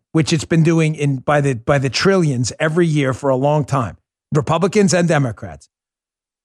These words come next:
Bush, Obama, Trump, and, and Biden. It, the government prints a bunch of bonds. Who buys the bonds? The Federal Reserve. They just print the money. So effectively, the government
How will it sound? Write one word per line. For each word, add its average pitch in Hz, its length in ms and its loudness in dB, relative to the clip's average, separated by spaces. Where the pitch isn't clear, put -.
Bush, 180 460 0
Obama, 175 680 0
Trump, 185 380 0
and, 196 340 0
and 196 240 2
Biden. 139 380 0
It, 190 140 2
the 190 100 2
government 214 720 0
prints 202 340 0
a 214 60 2
bunch 196 320 0
of 147 220 0
bonds. 175 500 0
Who 240 160 2
buys 233 360 2
the 202 60 2
bonds? 135 360 -2
The - 100 0
Federal 294 320 0
Reserve. 285 420 2
They 220 120 2
just 240 200 -2
print 277 200 0
the 285 80 2
money. 269 380 2
So 269 160 4
effectively, 254 720 0
the 240 80 2
government 226 640 2